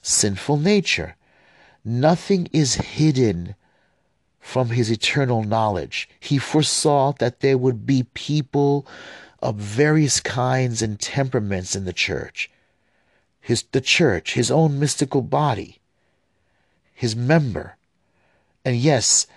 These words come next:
that they would be, they would differ considerably in personality and makeup. So, nature alone,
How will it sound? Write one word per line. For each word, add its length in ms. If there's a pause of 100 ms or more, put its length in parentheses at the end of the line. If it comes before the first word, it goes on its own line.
(160)
that 160
they 100
would 200
be, 100
they 160
would 180
differ 260
considerably 1000 (800)
in 180
personality 920
and 200
makeup. 520 (720)
So, 540 (240)
nature 520
alone, 720